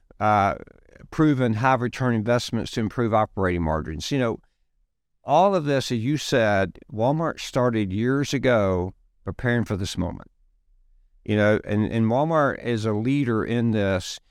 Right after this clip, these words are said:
And if, if I was another retailer today,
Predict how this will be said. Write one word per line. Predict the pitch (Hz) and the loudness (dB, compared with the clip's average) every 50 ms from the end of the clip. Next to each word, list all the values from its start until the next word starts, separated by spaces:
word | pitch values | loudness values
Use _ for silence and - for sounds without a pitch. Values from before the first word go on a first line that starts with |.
| _ _ _ - | _ _ _ -6
And | - 104 110 110 107 107 110 110 | -2 0 0 0 0 0 0 0
if, | 110 113 - - _ - - - - - - | 0 -2 -4 -8 _ -16 -16 -16 -16 -14 -8
if | - 127 123 - - | -4 -4 -4 -4 0
I | 131 139 151 165 175 185 | 2 2 4 4 4 4
was | 175 160 143 123 139 | 2 2 0 0 2
another | 127 123 131 139 139 143 | 2 2 4 4 2 2
retailer | 135 127 120 107 - - 85 58 - - - - _ _ _ _ _ | 2 0 -2 -2 -2 -4 -4 -4 -4 -10 -14 -18 _ _ _ _ _
today, | - 113 95 92 90 90 92 92 92 95 | -4 -4 -2 0 0 0 2 0 0 -2